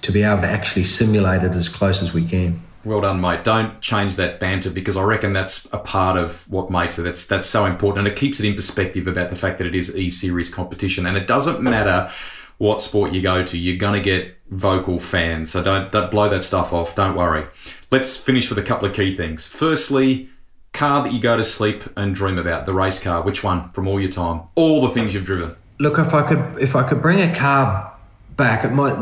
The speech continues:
Speaker 1: my last championship winning nine nine seven, if I could have that down there, I, I, I was very fortunate with that car. So if I could park that in the garage and have it in the old colours and stuff, I'd, uh,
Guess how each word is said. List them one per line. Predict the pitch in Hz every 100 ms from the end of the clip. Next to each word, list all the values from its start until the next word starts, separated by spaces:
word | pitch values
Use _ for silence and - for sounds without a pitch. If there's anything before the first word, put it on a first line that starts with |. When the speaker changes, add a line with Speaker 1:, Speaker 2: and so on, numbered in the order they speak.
| 123 139
Speaker 1:
my | 143
last | 135 147 151 -
championship | 139 127 127 131 - 127 101
winning | 120 110
nine | 110 113 110
nine | 110 104
seven, | - - 202 208 - -
if | 104 101
I | 123
could | 120
have | 98 107 95
that | 113 -
down | 110 113 117
there, | 131
I, | 107 107
I, | - - - - 101 110 113
I | 107 110
was | 110 98
very | 127 117
fortunate | - 110 - 107
with | 98
that | 98 87
car. | - 101
So | 101 104
if | 107
I |
could | 98 95
park | 123 123 -
that | 101
in | 98
the | 92
garage | 98 98 95 -
and | 95
have | 101 101
it | 92
in | 101
the |
old | 95 95 -
colours | 98 98 92
and | 87
stuff, | - 92 95
I'd, | 98 90 85 95
uh, | 90 90